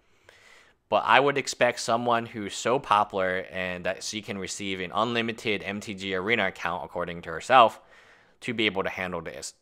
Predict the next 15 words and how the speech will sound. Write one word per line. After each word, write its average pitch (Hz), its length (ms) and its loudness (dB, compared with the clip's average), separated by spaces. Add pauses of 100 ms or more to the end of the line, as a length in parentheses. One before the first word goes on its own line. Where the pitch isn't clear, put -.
(120)
as 82 140 -8
well. 80 400 -6
I 92 100 -10
know 101 160 2
people 101 300 -6
don't 95 180 0
handle 95 300 -2
it 87 100 -6
the - 60 -14
same, 120 460 -2
but 92 360 2
at 85 80 -12
the 85 80 -12
same, 90 320 -8 (240)
uh... 87 200 -6